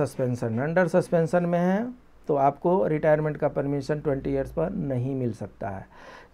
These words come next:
Charge sheet has been issued and disciplinary proceeding are pending,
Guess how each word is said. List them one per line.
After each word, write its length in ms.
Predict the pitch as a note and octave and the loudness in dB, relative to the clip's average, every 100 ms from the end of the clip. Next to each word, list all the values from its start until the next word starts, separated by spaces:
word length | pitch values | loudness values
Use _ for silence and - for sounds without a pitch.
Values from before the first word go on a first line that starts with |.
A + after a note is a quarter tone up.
| - | 6
Charge 220 | E3+ F#3 | 8 8
sheet 200 | - F#3+ F3+ | 4 0 4
has 220 | E3 E3 | 4 2
been 220 | F3+ F3 E3 | 0 0 0
issued 280 | F#3+ F3+ | 2 4
and 200 | F3+ E3 | 4 2
disciplinary 480 | D#3 D3 D3+ D#3 E3 D#3+ | 0 -2 -4 -2 -2 -2
proceeding 460 | D3 D3+ C#3+ D3 | -4 -2 -2 0
are 140 | C#3+ B2+ C3 | 0 0 0
pending, 300 | B2 A#2 | 0 0